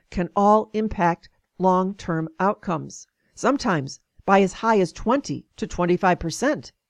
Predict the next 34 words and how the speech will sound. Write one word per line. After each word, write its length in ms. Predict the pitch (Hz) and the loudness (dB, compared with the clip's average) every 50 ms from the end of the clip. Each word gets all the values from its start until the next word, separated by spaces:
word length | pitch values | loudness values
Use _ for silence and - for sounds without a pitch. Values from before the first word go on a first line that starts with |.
| _ _ _ _ _ _ _ _ _ _ _ _ _ _ _ _ _ - | _ _ _ _ _ _ _ _ _ _ _ _ _ _ _ _ _ -2
Now, 280 | 175 190 196 190 - - | 2 2 4 2 4 4
I 100 | 196 202 220 | 4 6 8
don't 220 | 226 214 - - - | 8 6 6 2 2
know 240 | 185 196 196 190 | 4 6 6 6
exactly 500 | 185 170 143 160 165 170 180 - - 185 | 4 2 2 2 4 4 4 4 2 0
when 180 | 175 160 170 165 | 2 2 0 0
these 180 | 156 156 151 - | 0 -2 -2 -2
times 320 | - 170 156 151 143 131 | -4 -6 -4 -4 -2 2
are, 380 | - 240 254 220 220 226 233 - | 4 6 8 8 8 6 4 4
and 160 | - 196 180 | 2 0 0
I 80 | 170 | 0
assume 440 | 165 180 - - - 311 311 294 262 | 0 -2 -2 -4 -2 0 0 2 2
they 140 | 208 190 180 | 2 4 4
are 100 | 175 170 | 4 4
different 340 | 175 240 254 - 202 - - | 4 4 2 2 -2 -4 -2
for 160 | - 190 170 | -2 -2 -2
each 260 | - 185 175 - - | -2 -4 -8 -8 -10
person, 520 | - - 311 349 302 - - 147 - - - _ _ _ _ - - | -6 -2 -2 -2 -2 -2 -4 -8 -8 -10 -16 _ _ _ _ -14 -10
but 100 | - 175 | -2 2
that 140 | - 302 - | 4 6 6
is 120 | 262 196 | 4 4
why 260 | 175 165 208 226 226 | 2 2 2 2 2
I'm 120 | 220 220 214 | 2 0 -2
fascinated 840 | - - - 262 294 359 370 - - 240 190 160 151 131 143 135 135 - _ - | -4 -2 0 2 2 2 0 -2 -2 -2 -2 0 0 -2 -2 -4 -6 -10 _ -4
with 120 | 226 226 | -2 -2
the 160 | 220 240 - - | -2 -4 -4 -2
idea 520 | 196 180 185 196 170 156 170 160 160 180 - - | 0 0 0 0 0 -2 -2 0 0 0 0 0
of 200 | - 170 160 170 | 0 0 0 -2
circadian 640 | - - - 226 - - - 170 165 147 160 165 156 | -4 -6 -8 -8 -8 -6 -4 -4 -4 -2 -2 -4 -2
medicine. 600 | 156 160 180 254 285 269 - - 147 117 127 - _ _ _ _ _ _ _ _ _ _ _ _ | -2 0 0 0 -2 -2 -6 -8 -10 -10 -12 -16 _ _ _ _ _ _ _ _ _ _ _ _
And 120 | - 190 202 | -4 0 2
actually, 380 | 233 262 311 - - 208 190 | 2 2 2 2 0 0 2
this 160 | 180 185 180 - | 2 0 -2 -2
concept, 560 | - 214 196 190 180 - - 180 160 - | -2 0 0 0 0 2 2 2 2 0